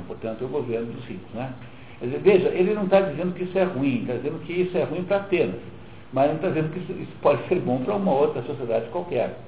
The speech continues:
Então, ele tem uma atitude realista nisso. Tanto é que depois vocês verão, não hoje, porque não vamos chegar hoje lá, verão que ele, eh, dá dicas pra manter o governo, até mesmo tirania, quer dizer,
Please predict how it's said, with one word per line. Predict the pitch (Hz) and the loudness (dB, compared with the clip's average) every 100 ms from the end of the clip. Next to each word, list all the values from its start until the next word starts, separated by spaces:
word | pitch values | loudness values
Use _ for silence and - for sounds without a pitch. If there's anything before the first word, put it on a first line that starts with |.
| - | -12
Então, | 104 | -8
ele | 127 160 | -6 -6
tem | - 131 135 | -4 -4 -4
uma | 151 165 185 - - - | -4 -2 -2 -4 -14 -8
atitude | 131 131 - 147 156 | -6 -6 -8 -8 -6
realista | 151 196 131 147 139 104 | 2 4 4 0 -4 -6
nisso. | 101 120 120 - - - - - | -6 -4 -6 -12 -16 -16 -16 -8
Tanto | 143 131 | -4 2
é | 175 | 2
que | 170 | 4
depois | 151 - 151 139 | -2 4 4 4
vocês | 127 127 | 0 -4
verão, | 117 117 156 120 117 | 0 2 4 2 0
não | 127 117 | -2 0
hoje, | 165 107 - - | 2 0 -4 -12
porque | - | -8
não | 117 | -6
vamos | 110 117 117 | -6 -6 -6
chegar | 110 101 | -4 -4
hoje | 98 92 | -4 0
lá, | 143 147 - - - - | 2 2 -2 -12 -16 -12
verão | 120 135 156 | -2 0 0
que | 160 156 | 0 -4
ele, | 156 165 - | -2 -2 -2
eh, | 127 123 120 117 120 | -2 2 2 2 2
dá | 123 | 2
dicas | - 151 170 147 | 0 -6 -6 -4
pra | 139 127 | -2 -2
manter | 123 120 120 | -2 -2 -2
o | |
governo, | 110 95 131 180 190 | -2 -6 -2 -2 -2
até | 185 269 | 0 2
mesmo | 233 220 226 | 4 2 0
tirania, | - 277 226 180 180 | -6 -4 -4 0 0
quer | - - - | -2 -8 -12
dizer, | 90 87 | -10 -8